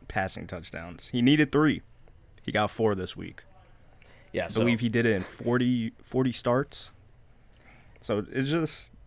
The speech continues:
Speaker 1: nuts when you see what this kid's been doing in such little time.
Speaker 2: It's nuts, and you're just gonna continue to see, whether it's every week or every couple of weeks or every year,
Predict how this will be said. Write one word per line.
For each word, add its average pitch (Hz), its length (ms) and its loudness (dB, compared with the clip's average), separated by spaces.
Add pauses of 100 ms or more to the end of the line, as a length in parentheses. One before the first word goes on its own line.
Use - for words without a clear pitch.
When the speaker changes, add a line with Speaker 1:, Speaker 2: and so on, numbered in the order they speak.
Speaker 1:
nuts 104 560 0 (580)
when 110 160 -2
you 107 120 -4
see 113 180 -2
what 98 180 -4
this 101 160 -4
kid's 98 240 -4
been 90 180 -10
doing 92 340 -10 (800)
in 95 140 -6
such 92 300 -6
little 95 220 -4
time. 95 360 -6 (800)
Speaker 2:
It's 180 260 4
nuts, 190 420 6
and 131 460 0 (720)
you're 147 160 0
just 143 280 -2
gonna 123 280 2 (180)
continue 120 720 -2
to 104 120 -4
see, 90 540 -8 (540)
whether 143 400 6
it's 127 160 0
every 135 300 4
week 117 460 -2
or 98 340 -2
every 110 260 -2
couple 110 380 -2
of 104 60 -4
weeks 107 440 -4
or 101 120 -4
every 101 280 0
year, 101 400 0